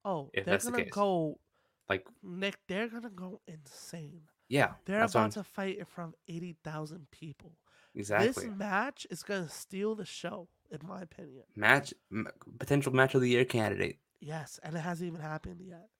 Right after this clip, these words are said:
Speaker 2: Exactly.
Speaker 1: And I'm telling you that right now. They're gonna wow the fu-, fuck out.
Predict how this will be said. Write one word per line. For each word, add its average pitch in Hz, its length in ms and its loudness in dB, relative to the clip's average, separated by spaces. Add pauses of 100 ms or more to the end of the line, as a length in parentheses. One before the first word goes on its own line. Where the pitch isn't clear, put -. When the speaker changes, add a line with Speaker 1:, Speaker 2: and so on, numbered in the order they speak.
Speaker 2:
Exactly. 123 380 -2
Speaker 1:
And 160 80 0
I'm 185 60 -4
telling 185 300 -4
you 180 120 -4
that 165 240 0
right 156 280 -6
now. 156 360 -8
They're 165 220 -2
gonna 160 220 -8
wow 147 460 -2
the 151 120 -10
fu-, - 140 -12 (260)
fuck 151 200 -10
out. 120 180 -20